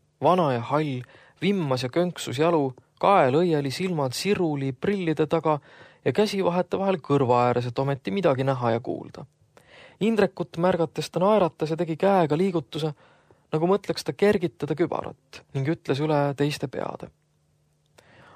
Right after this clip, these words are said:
"Ajasid lõpuks teistele hirmu nahka, mis?" Aga Indrek ei mõistnud kohe, millest Põstrõi räägib, ja sellepärast puges ta talle ligemale.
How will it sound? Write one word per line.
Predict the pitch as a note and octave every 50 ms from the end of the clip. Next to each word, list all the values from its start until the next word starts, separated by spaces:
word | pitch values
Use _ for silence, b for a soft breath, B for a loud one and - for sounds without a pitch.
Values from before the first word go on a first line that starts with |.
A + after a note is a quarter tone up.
| b b -
"Ajasid | - D#3 D#3 D#3 D#3 D#3 C#3 C#3+ D3 C3+
lõpuks | F3 F3+ - - E3 D3 - - -
teistele | F3 F3 F3 D#3 - - E3+ E3 E3+ D#3+ b b b b b b -
hirmu | G3 G#3+ A3 G3+ E3+ E3 E3+ E3+
nahka, | F3+ G#3 A3+ F3+ C3 - - D3
mis?" | A#2+ B2+ A2 - - - - - - _ _ _ _ _ _ _ _ _ _ _ _ _ _ _ _ _ -
Aga | - - B2+
Indrek | C#3+ F3 F#3 F3 F3 E3+ - -
ei | D3
mõistnud | C#3+ D#3 E3+ F3 E3 - - E3+ - -
kohe, | - - F3+ C#3+ - C3+
millest | C3+ C#3 C3+ C3+ C3 - _
Põstrõi | - D3 C3+ - - - D3+ E3 E3+
räägib, | F3 D#3+ A#2+ E2 - - - b b b b b b b b b b b
ja | - B2
sellepärast | C#3+ F3+ G3 F#3+ F3 F3+ F3+ E3+ - _
puges | - C#3+ C3+ D3+ D3 C#3+ - -
ta | -
talle | - C#3+ C#3+ D3 D3
ligemale. | C#3+ C3 - - - - - -